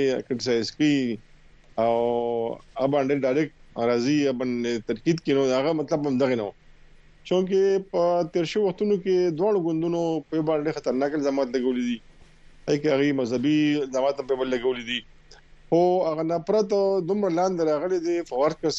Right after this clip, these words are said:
کې چې ما په خیال باندې دومره ما چیرې نه دي کتلي چې چا منځ کې به دونه اختلافات وي، څومره چې د تحریک انصاف او د جمعیت علما اسلام، آه، اختلافات دي. خو دا سیاسي ګوندونه، دا چې کوم مشران دي، نو دوی د ورکرز خیال نه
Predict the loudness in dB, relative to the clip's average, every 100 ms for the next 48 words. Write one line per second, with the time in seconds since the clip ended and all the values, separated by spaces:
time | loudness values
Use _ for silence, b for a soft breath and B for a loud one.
0 | -2 0 0 0 -2 0 0 -2 -6 _
1 | _ -20 -20 -4 -4 -2 -2 0 0 0
2 | 0 0 0 -2 -2 0 0 0 -2 0
3 | 2 2 0 -2 -2 0 0 -2 0 2
4 | 2 2 -2 -2 0 2 2 0 0 2
5 | 0 2 -2 -4 -12 -20 -20 -4 0 2
6 | 2 0 0 0 0 0 0 -2 0 0
7 | 2 -2 -2 -2 -2 -2 -2 0 -2 -4
8 | -2 0 0 0 -4 -4 -4 -2 -2 0
9 | 0 -2 -8 -10 -16 -16 -20 -20 -20 -2
10 | 2 2 2 0 -2 -2 0 0 0 -2
11 | -2 -2 0 0 0 0 0 -2 -4 -6
12 | -4 -4 -2 0 0 0 -2 -2 -2 0
13 | 0 -2 -6 -10 -20 -20 -20 -14 -4 0
14 | 0 0 2 2 0 0 2